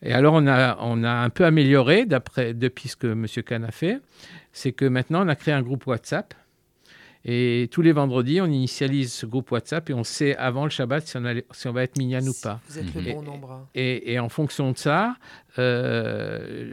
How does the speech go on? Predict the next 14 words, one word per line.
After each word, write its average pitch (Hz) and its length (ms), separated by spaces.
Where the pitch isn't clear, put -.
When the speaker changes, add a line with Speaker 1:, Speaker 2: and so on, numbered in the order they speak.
Speaker 1:
le, 117 320
le 117 220
groupe, 135 400
euh, 113 240
d-, 120 240
d-, 117 200
d'étudiants 135 760
vient 139 380
en 123 120
plus 143 220
grand 131 200
nombre 160 320
ou 156 100
pas. 113 280